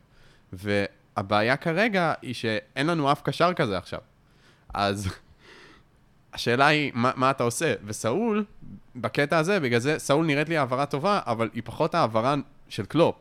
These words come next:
כאילו, נראית לי העברה יותר הגיונית, הבחור האחר שאנחנו מקושרים אליו, שקוראים לו פלוריאן נויהאוס, שהוא, אה,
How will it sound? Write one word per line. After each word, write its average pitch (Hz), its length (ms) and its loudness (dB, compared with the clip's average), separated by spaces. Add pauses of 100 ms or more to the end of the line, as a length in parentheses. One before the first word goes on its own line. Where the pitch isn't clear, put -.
(100)
כאילו, 104 240 -2
נראית 135 260 0
לי 156 220 -2
העברה 107 300 0
יותר 139 160 -2
הגיונית, 143 360 -2
הבחור 120 380 -4
האחר 143 240 0
שאנחנו 135 240 -4
מקושרים 117 460 -6
אליו, 123 160 -2
שקוראים 110 220 -6
לו 110 60 -4
פלוריאן 113 400 -2
נויהאוס, 131 540 -2 (360)
שהוא, 104 460 -4
אה, 101 40 0